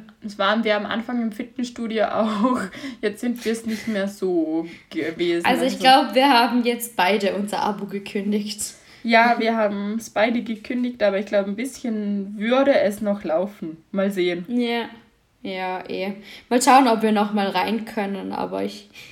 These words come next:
Speaker 2: ich glaub leider eher nicht.
Speaker 1: Also es wird noch eine Weile dauern, aber ich schätze, bevor unser Abo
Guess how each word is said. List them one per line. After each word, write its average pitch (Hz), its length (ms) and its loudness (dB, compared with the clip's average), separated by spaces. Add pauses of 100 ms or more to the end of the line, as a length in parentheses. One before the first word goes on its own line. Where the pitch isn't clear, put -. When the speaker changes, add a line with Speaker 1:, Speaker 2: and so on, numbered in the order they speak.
(260)
Speaker 2:
ich - 220 -20
glaub 269 320 -8
leider 277 340 0
eher 254 260 0
nicht. 226 340 -4 (500)
Speaker 1:
Also 220 240 4
es 233 160 -6
wird 254 220 0
noch 262 140 2
eine 240 200 0
Weile 220 340 4
dauern, 240 400 2
aber 214 220 2
ich 226 240 -2
schätze, 131 640 -2 (340)
bevor 226 480 2
unser 226 380 0
Abo 214 600 -2